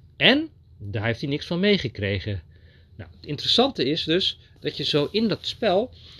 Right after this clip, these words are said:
zie je dat de hele wereld van dit jongetje zo helemaal, eh, lief en vriendelijk is. En niemand doet iets onaardigs. En de, de, de krokodil, die is ook heel lief en vriendelijk. En nou ja, zo.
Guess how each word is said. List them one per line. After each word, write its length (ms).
zie 440
je 120
dat 140
de 60
hele 340
wereld 400
van 160
dit 140
jongetje 380
zo 280
helemaal, 680
eh, 200
lief 380
en 240
vriendelijk 640
is. 580
En 400
niemand 340
doet 160
iets 140
onaardigs. 560
En 120
de, 160
de, 560
de 200
krokodil, 640
die 220
is 120
ook 360
heel 180
lief 280
en 200
vriendelijk. 880
En 360
nou 140
ja, 260
zo. 500